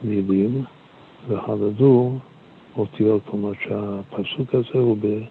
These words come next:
בסימן המילה הללו י"ק, שזה כללות ספר תהילים כולו, ובפרט זה רומז לי"ק הפרקים של שיר המעלות,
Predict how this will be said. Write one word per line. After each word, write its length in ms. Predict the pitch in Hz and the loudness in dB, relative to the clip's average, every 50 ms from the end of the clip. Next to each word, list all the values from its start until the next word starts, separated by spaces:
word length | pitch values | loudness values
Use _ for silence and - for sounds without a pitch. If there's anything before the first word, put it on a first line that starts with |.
| - - - - - - - - - | -18 -20 -20 -20 -20 -20 -18 -12 -10
בסימן 680 | - - - - - 107 107 113 120 131 131 135 131 123 - | -10 -10 -8 -6 -2 -2 0 0 0 0 0 -2 -2 -4 -4
המילה 540 | 110 107 104 104 110 107 110 120 120 117 117 117 - - _ - - - - | -4 -4 -4 -4 -2 -2 0 0 0 -2 -4 -6 -10 -16 _ -20 -20 -20 -16
הללו 840 | - - 117 123 120 120 120 117 113 110 110 107 110 110 110 110 110 107 104 | -12 -6 -4 -2 -2 0 0 0 0 -2 -2 -4 -4 -2 -2 -2 -4 -4 -4
י"ק, 380 | 104 98 98 - - - - 226 214 202 - - - - _ - _ _ - - - - - - - - - - - - - - - _ _ _ _ _ _ _ _ _ _ _ - - - - - - - - - - | -4 -4 -4 -6 -10 -10 -6 -4 -4 -4 -6 -10 -20 -20 _ -20 _ _ -20 -20 -20 -20 -20 -20 -20 -20 -20 -20 -20 -20 -20 -20 -20 _ _ _ _ _ _ _ _ _ _ _ -20 -20 -20 -20 -20 -20 -20 -18 -16 -12
שזה 360 | - 98 95 - 104 104 104 | -12 -10 -6 -6 -6 -6 -6
כללות 720 | - - - - 107 98 104 110 123 131 127 120 120 - - - - - - - - - - - - - - - - - - - - | -8 -10 -8 -4 -4 -2 -2 0 0 0 0 -2 -4 -8 -12 -16 -16 -20 -20 -20 -20 -20 -20 -20 -20 -20 -20 -20 -16 -8 -6 -2 2
ספר 280 | 135 123 113 - 117 | 2 2 2 2 -2
תהילים 500 | 107 - - 113 107 104 101 110 104 101 95 - | -2 0 2 2 2 2 2 0 0 -2 -4 -4
כולו, 580 | - - 101 98 104 123 131 143 151 156 147 139 | -2 -2 0 2 2 2 4 4 4 4 2 0
ובפרט 1000 | 113 90 - - - 101 101 104 98 - - 104 95 - - - 143 151 143 131 131 - - | -2 -4 -4 -2 -2 -2 -2 -2 -4 -2 -2 -4 -4 -4 -4 -2 0 0 0 0 -2 -6 -6
זה 60 | - 110 | -6 -2
רומז 380 | 107 104 104 107 113 110 113 110 107 - - - 113 110 107 110 - - - - - - - - - - - - - - | -2 -2 -2 -2 -2 0 -2 -2 -4 -6 -12 -10 -8 -8 -8 -8 -12 -18 -20 -20 -20 -20 -20 -20 -20 -20 -20 -14 -4 0
לי"ק 280 | 127 113 110 - - - 110 107 104 | 0 0 0 0 -2 -2 0 0 0
הפרקים 760 | 101 104 104 101 95 - - - 107 98 - - - - 101 104 101 - - _ - - - - - - - - - - - | -2 -4 -6 -8 -10 -10 -6 -4 -4 -6 -6 -10 -12 -12 -10 -10 -12 -14 -16 _ -20 -20 -20 -20 -20 -20 -20 -20 -18 -12 -6
של 140 | - - 101 | -2 -2 -2
שיר 280 | 92 - - 107 104 104 | -2 -2 -4 -4 -2 -2
המעלות, 600 | 104 101 101 101 98 98 98 98 92 90 90 | -2 -2 -4 -4 -6 -6 -6 -8 -10 -10 -12